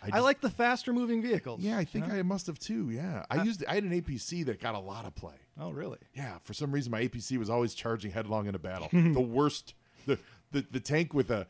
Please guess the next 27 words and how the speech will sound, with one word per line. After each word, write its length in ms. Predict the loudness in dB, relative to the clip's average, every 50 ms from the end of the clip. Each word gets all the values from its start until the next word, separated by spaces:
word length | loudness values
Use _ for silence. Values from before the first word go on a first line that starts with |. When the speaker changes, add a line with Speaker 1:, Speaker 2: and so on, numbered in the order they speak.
| -10 _ -6
Speaker 1:
with 140 | -6 -4 -4
a 60 | -6
canvas 560 | -8 -6 -2 0 2 2 2 2 2 0 0
side. 500 | 2 2 6 6 8 8 6 4 0 -4 -10 _ _ -18 -14
Speaker 2:
Yeah. 260 | -12 -10 -10 -10 -10 -12 -16 -20 -20 -20 -20 _ _ _ -6
I 60 | -4
had 180 | -2 0 0 2
the 80 | 2 2
Ostriker 500 | 2 0 -2 -4 -4 -4 -4 -4 -4 -6
and 60 | -6
I 40 | -6
had 140 | -6 -4
the 120 | -4 -2 -2
Armadillo, 680 | 0 -2 -2 -4 -6 -8 -10 -10 -10 -10 -12 -14 -16 -20 _ _ _ _ _ _ _ _ -14
which 120 | -10 -6
I 40 | -2
Speaker 1:
Oh, 340 | 4 6 8 8 10 10 10
Speaker 2:
loved. 140 | 8 8 6
I 20 |
just 220 | 4 4 4 4 2
Speaker 1:
yeah. 40 | 0
Speaker 2:
loved 220 | 0 -2 -2 -4
the 60 | -6 -10
Speaker 1:
Yeah, 60 | -10
Speaker 2:
Armadillo 340 | -8 -4 0 2 4 4 4
Speaker 1:
the 100 | 4 2
Armadillo 340 | 2 2 2 4 4 4